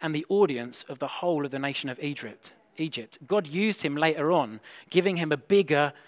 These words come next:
view of the dreams that he had. And actually that, that meant having a bit of a delay. Are your faith adventures and dreams big enough, friends? Um,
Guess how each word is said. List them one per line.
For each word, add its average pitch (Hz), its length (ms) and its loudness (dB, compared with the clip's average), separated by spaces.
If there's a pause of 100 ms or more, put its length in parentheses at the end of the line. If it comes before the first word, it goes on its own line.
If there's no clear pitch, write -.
(300)
view 139 560 2
of 139 120 -6
the 151 80 -2
dreams 165 380 0
that 139 100 -4
he 147 140 0
had. 165 320 4 (400)
And 147 140 4
actually 165 220 0
that, 165 200 4
that 160 140 0
meant 165 260 0
having 151 300 0
a 135 40 -2
bit 156 160 0
of 127 120 -2
a 131 40 -2
delay. 143 440 2 (1120)
Are 165 100 6
your 170 160 4
faith 190 300 2
adventures 143 420 -4
and 143 80 -4
dreams 147 260 -2
big 156 200 -2
enough, 123 200 -2
friends? 120 460 -6 (1800)
Um, 151 300 0